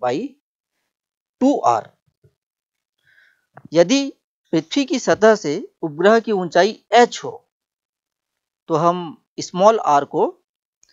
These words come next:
अ, कैपिटल आर प्लस स्मॉल एच के फॉर्म में लिख सकते हैं। तो कुल ऊर्जा हो जाएगी ई बराबर minus जी एम एम by टू into, अ, स्मॉल आर के बदले हम क्या लिखेंगे, अ,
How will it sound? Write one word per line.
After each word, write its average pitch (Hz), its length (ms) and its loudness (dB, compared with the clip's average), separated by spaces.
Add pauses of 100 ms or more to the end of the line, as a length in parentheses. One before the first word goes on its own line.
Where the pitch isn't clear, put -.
(260)
अ, 127 280 -4 (220)
कैपिटल 190 400 -2
आर 156 220 2
प्लस - 500 -4 (380)
स्मॉल 170 360 -2 (120)
एच 180 240 0
के 180 120 -6
फॉर्म 147 260 -6
में 143 120 -6
लिख 127 160 -10
सकते 127 380 -14
हैं। 202 340 -14 (1200)
तो 135 400 -4
कुल 196 140 0
ऊर्जा 165 240 2
हो 143 160 0
जाएगी 131 480 -4 (440)
ई 220 100 -2
बराबर 147 460 0 (1000)
minus 147 240 -2
जी 165 420 -10
एम 147 180 -6
एम 170 220 -8 (280)
by 139 240 -4 (360)
टू 262 360 -4
into, 185 380 -6 (760)
अ, 127 160 -6
स्मॉल 156 320 -4
आर 151 140 6
के 143 120 -10
बदले 143 240 -4
हम 147 140 -6
क्या 139 140 -6
लिखेंगे, 139 420 -8
अ, 311 120 -8